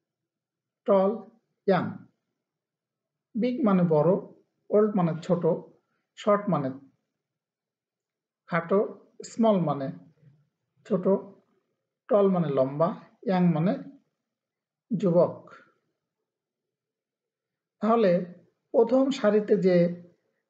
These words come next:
ছবিগুলো আছে, একটি ফুটবলের ছবি আছে, এখানে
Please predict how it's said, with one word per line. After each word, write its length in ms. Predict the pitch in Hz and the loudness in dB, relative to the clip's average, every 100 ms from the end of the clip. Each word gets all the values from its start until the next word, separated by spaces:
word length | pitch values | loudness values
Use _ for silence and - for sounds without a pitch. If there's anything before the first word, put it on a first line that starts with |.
| _ | _
ছবিগুলো 460 | - 208 185 175 151 | 0 2 2 2 2
আছে, 340 | 135 - 196 220 262 - _ _ _ _ _ _ _ _ _ _ _ _ _ _ _ _ _ | 0 0 0 0 -2 -16 _ _ _ _ _ _ _ _ _ _ _ _ _ _ _ _ _
একটি 260 | - - 190 | -6 -2 0
ফুটবলের 500 | 220 214 220 214 - | 0 2 2 2 0
ছবি 280 | 196 165 156 | -4 -2 -2
আছে, 280 | 147 214 | -2 -2
এখানে 260 | 202 202 208 | -2 -2 -2